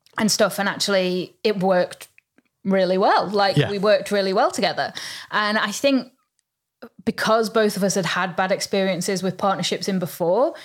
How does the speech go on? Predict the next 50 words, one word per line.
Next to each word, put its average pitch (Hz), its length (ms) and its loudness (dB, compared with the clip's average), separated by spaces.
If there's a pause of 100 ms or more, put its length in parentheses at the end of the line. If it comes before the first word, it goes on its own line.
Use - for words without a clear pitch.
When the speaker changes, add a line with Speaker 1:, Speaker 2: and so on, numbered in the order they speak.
(380)
Speaker 1:
it 208 120 0
was 202 140 2
a, 247 300 2 (120)
for - 200 -2
me 214 280 2
at 160 80 -2
least 196 260 0
until 196 260 0
that - 160 0
point, 190 240 -2
it 180 100 -2
wasn't 190 260 0
even 180 160 0
something 185 300 -4
I'd 180 160 -2
even 175 320 -4 (100)
contemplated 202 720 -2
us 175 160 -4
working 170 320 -2
together. 135 400 -4
Speaker 2:
Mm. 101 200 0 (720)
Speaker 1:
And 208 200 4
then 196 160 0
once 220 200 2
we 226 120 0
did 233 240 2
start 208 320 2
working 202 340 2
together 190 320 0
on 190 140 0
those 180 180 0
projects - 580 -2 (140)
and 180 160 -2
it 156 80 0
went 185 220 0
well 254 260 4
and 220 100 2
we 196 80 0
worked 180 260 0
well 208 160 2
together, 190 300 -2
clients 196 380 -4
were 180 60 -2
happy 190 260 -4
and 180 100 -2
things 180 220 -4
like 180 160 -4
that, 220 400 0 (760)
I 180 80 -2
think 226 300 -2